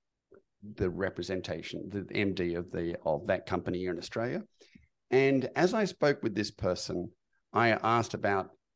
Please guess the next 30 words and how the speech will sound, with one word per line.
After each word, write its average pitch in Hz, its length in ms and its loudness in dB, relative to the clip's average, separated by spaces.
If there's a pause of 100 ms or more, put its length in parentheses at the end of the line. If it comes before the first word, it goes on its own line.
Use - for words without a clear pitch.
their 104 220 0
commitment 101 640 -2
into 92 220 -8
this 85 180 -6
space. - 540 -6 (420)
And 113 160 -2
she 233 240 -2
turned 110 300 0
around 101 220 2
and 95 120 -2
said 101 260 -2
to 101 120 -6
me, 98 300 -2 (180)
"Oh," 147 320 4
she 87 220 -8
said, 90 360 -6 (580)
um, 104 360 4
"we're 123 200 4
starting 117 460 4
a 90 60 0
fund 117 400 -2 (340)
and 113 280 2
we're 117 180 4
gonna 123 160 0
have 110 220 2
our 104 160 4
equity 107 360 -2
team 104 360 0
manage 110 340 0
it." 64 160 -8